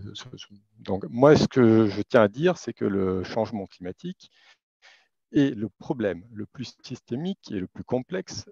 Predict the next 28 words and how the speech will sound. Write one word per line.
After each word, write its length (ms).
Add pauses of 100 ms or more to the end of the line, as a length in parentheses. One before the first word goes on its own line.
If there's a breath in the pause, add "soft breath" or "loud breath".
auquel 260
l'humanité 500
ait 60
jamais 220
été 120
confrontée. 460 (360)
Donc, 100
croire 260
qu'on 120
va 80
répondre, 520
qu'on 160
va 140
répondre 360
à 60
ça 260
et 60
qu'on 100
va 80
être 140
à 40
la 80
hauteur 220
des 160
enjeux 400
avec 300
un 80
peu 300